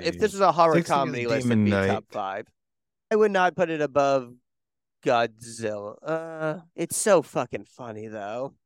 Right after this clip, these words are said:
Speaker 2: I would put it
Speaker 1: I love
Speaker 2: above
Speaker 1: it. I
Speaker 2: Midsommar, which is at forty-eight.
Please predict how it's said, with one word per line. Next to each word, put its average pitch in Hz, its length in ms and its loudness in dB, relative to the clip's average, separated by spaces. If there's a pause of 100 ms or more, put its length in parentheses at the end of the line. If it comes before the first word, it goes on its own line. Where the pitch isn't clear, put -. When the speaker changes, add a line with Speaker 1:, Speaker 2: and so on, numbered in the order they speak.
Speaker 2:
I 170 140 2
would 110 640 4
put 104 160 -2
it 95 60 -2
Speaker 1:
I - 80 4
love - 120 6
Speaker 2:
above 151 120 8
Speaker 1:
it. - 80 -10 (480)
I 202 120 8
Speaker 2:
Midsommar, 90 500 2
which 92 180 -2
is 95 120 -6
at 92 100 -10
forty-eight. 90 680 2